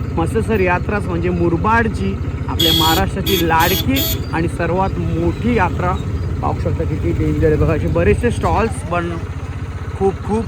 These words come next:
खूप सारे स्टॉल्स आहेत. ते सर्व आपल्याला आता बघायला भेटणार आहेत. पाहू शकता तुम्ही, इकडं मौत का कुआं,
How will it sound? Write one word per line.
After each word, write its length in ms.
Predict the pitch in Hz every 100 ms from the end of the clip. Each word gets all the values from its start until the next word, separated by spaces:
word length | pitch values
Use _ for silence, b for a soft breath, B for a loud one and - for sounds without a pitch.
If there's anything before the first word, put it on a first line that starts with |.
| -
खूप 240 | 226 214
सारे 240 | 196 175 185
स्टॉल्स 420 | 180 160 165 165
आहेत. 120 | 160 - - - - - -
ते 60 | -
सर्व 260 | - 151
आपल्याला 420 | 165 151 170 160
आता 140 | 165 165
बघायला 440 | 160 151 160 170
भेटणार 440 | 165 151 - 185 165
आहेत. 120 | 160 - - - - - - - - - - - -
पाहू 200 | 135 156
शकता 320 | 160 147 170
तुम्ही, 260 | 160 156 185 - - - -
इकडं 200 | 160 160
मौत 300 | 160 156 160 -
का 100 | 175
कुआं, 520 | 165 170 165 165 165